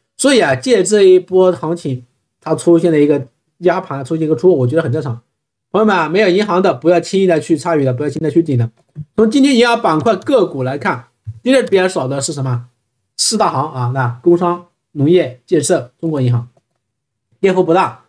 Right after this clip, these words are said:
只跌了那么一两个点、两三个点，对不对？跌的最多的是什么？是郑州银行和宁波银行，这也是近期市场的一个什么？涨得最凶的啊。比如说郑州银行，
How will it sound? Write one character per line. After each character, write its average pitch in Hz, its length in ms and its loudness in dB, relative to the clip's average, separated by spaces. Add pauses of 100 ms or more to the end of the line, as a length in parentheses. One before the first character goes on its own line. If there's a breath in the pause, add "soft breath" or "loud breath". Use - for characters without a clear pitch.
(100)
只 131 140 -6
跌 170 140 2
了 175 80 4
那 170 100 4
么 143 460 0
一 175 160 -2
两 131 160 0
个 160 100 2
点、 139 180 -2
两 117 140 -4
三 147 160 -8
个 170 80 0
点， 117 160 -4
对 131 80 -6
不 127 80 -6
对？ 120 220 -4 (360)
跌 226 160 2
的 214 40 -2
最 226 200 2
多 202 140 2
的 185 140 2
是 170 160 -2
什 135 100 -4
么？ 120 240 -6 (560)
是 160 460 0 (200)
郑 196 240 0
州 147 200 0
银 127 180 0
行 117 180 -2
和 123 380 -2 (320)
宁 139 240 0
波 156 140 4
银 139 80 -2
行， 110 180 -6 (400)
这 226 140 2
也 147 180 0
是 165 180 0
近 175 300 -2
期 180 240 -4
市 180 240 0
场 131 180 -6
的 120 160 2
一 131 80 2
个 135 120 0
什 127 80 -2
么？ 120 100 0 (380)
涨 135 100 -2
得 120 80 -2
最 151 180 2
凶 208 220 -2
的 143 200 -8
啊。 117 240 -12 (260)
比 151 60 -6
如 147 40 -2
说 165 100 2
郑 180 120 2
州 170 120 2
银 139 160 -2
行， 120 200 -8